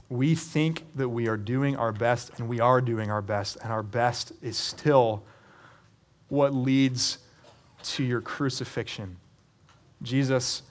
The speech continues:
help us in our place of need. And for those of us who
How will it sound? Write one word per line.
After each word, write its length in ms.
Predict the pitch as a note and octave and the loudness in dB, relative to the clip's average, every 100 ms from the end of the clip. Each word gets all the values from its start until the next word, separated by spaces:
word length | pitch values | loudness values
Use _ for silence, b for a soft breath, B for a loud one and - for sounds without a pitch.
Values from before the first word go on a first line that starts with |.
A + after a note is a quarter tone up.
| b b b | b b b
help 380 | - D3 D#3+ D#3+ | -2 4 6 8
us 240 | D3 - | 6 6
in 120 | C#3 | 0
our 140 | B2 A#2 | 0 0
place 420 | - B2 A#2+ - | -2 -2 -2 -4
of 120 | G#2 | -6
need. 280 | G#2 G2 F#2+ F2+ - - B B B - | -4 -6 -8 -12 -20 -20 B B B -10
And 120 | B2 | -4
for 120 | C3+ | 2
those 240 | C#3 D#3 | 6 6
of 80 | C#3+ | 8
us 240 | C#3 B2+ - | 6 6 -2
who 420 | - C#3 B2 | -2 0 0